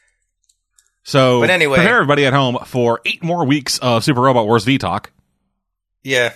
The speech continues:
Speaker 2: No, I thi-, I think I should have it done by next cast, I hope.
Speaker 1: Okay.
Speaker 2: But, uh, here's the thing. Here's the thing. The trans-, I just, one thing I wanna talk, one more thing. The translation is good.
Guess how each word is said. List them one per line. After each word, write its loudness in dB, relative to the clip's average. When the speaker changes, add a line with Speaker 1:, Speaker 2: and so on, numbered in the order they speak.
Speaker 2:
No, -2
I 2
thi-, -4
I 0
think -2
I 4
should 0
have 2
it -4
done 0
by 0
next -2
cast, -2
I -8
hope. -10
Speaker 1:
Okay. -2
Speaker 2:
But, -4
uh, -2
here's -2
the -4
thing. 0
Here's 0
the -2
thing. 2
The -2
trans-, 0
I -2
just, -2
one 0
thing 2
I 0
wanna 0
talk, -6
one -6
more -4
thing. -6
The -8
translation 0
is -4
good. -4